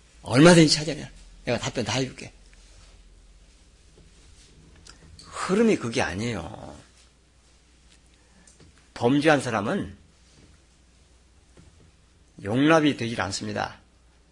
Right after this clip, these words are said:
죄의 삭은 뭐라고? 사망이에요. 그런데도 죄의 삭은 사망이라고 하는데도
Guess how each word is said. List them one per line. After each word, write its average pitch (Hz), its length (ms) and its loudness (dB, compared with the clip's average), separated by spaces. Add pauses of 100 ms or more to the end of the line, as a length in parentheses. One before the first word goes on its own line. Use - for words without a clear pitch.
(180)
죄의 139 240 0
삭은 139 340 -6
뭐라고? 135 400 -4 (960)
사망이에요. 123 680 -8 (1600)
그런데도 139 520 -4 (680)
죄의 131 200 -2
삭은 120 280 -2
사망이라고 151 560 0
하는데도 110 540 -6